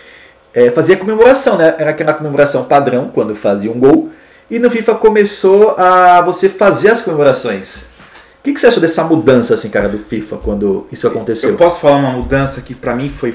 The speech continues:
Speaker 2: foi foda?
Speaker 1: Claro, fica à vontade aí,
Speaker 2: Quando
Speaker 1: cara.
Speaker 2: você fazia gol, eu não lembro qual pes que era. pes, é, já é a,
Speaker 1: O
Speaker 2: a mudança do nome, né?
Speaker 1: Certo, pra
Speaker 2: O
Speaker 1: Evolution.
Speaker 2: momento da história, Winning Eleven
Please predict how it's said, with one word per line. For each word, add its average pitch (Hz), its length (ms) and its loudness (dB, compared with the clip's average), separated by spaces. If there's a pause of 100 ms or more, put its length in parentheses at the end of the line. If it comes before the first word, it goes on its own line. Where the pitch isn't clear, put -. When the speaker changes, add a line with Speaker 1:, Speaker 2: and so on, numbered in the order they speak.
(180)
Speaker 2:
foi - 100 -14
foda? 107 540 -4 (120)
Speaker 1:
Claro, 120 440 0
fica - 240 -2
à 156 40 2
vontade 226 520 2
aí, 190 120 0
Speaker 2:
Quando 175 180 -2
Speaker 1:
cara. 180 120 0
Speaker 2:
você 190 200 -2
fazia 143 420 -2
gol, 127 320 0
eu 123 40 -2
não 139 120 -4
lembro 143 240 -6
qual 147 400 -4
pes 117 360 -2
que - 120 -10
era. 110 400 -6 (280)
pes, 151 600 -2
é, 110 320 -6
já 110 240 -6
é 110 180 -2
a, 113 240 -8 (340)
Speaker 1:
O 117 200 -6
Speaker 2:
a 107 100 -4
mudança 120 460 -4
do 123 100 -8
nome, 127 360 -4
né? 156 320 -8 (200)
Speaker 1:
Certo, 92 440 -8
pra 113 180 -4
Speaker 2:
O - 20 -2
Speaker 1:
Evolution. 101 460 -4
Speaker 2:
momento 127 260 -4
da 120 80 2
história, 113 340 -2
Winning 113 140 -6
Eleven 110 480 -6